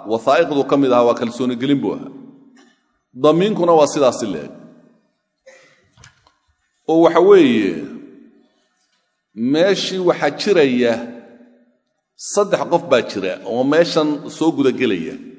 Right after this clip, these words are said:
Mid waxaa la yidhaahdaa addaamin, waa kii wax damiinanaya, calaa siiqati alfaacil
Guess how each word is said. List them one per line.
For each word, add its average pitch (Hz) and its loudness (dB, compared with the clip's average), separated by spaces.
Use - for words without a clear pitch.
Mid 151 -6
waxaa 175 2
la 135 2
yidhaahdaa 123 2
addaamin, 120 4
waa 127 2
kii 196 -8
wax 175 2
damiinanaya, 131 0
calaa 117 -2
siiqati 151 -8
alfaacil 113 -2